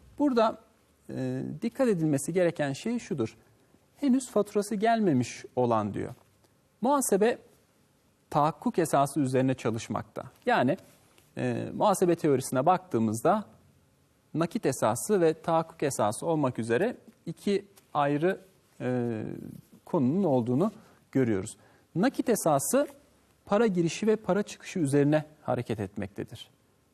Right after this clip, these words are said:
Dolayısıyla para gelirse kayıt yapılır, para çıkarsa kayıt yapılır.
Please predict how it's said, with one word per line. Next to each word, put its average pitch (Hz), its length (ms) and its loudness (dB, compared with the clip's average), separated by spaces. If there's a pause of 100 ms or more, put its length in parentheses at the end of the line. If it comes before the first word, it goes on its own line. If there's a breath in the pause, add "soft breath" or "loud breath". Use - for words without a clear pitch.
(320)
Dolayısıyla 160 680 2 (100)
para 196 160 4
gelirse 123 540 2 (120)
kayıt 190 320 0
yapılır, 190 360 0
para 175 260 2
çıkarsa - 640 -4
kayıt 196 320 0
yapılır. 180 460 0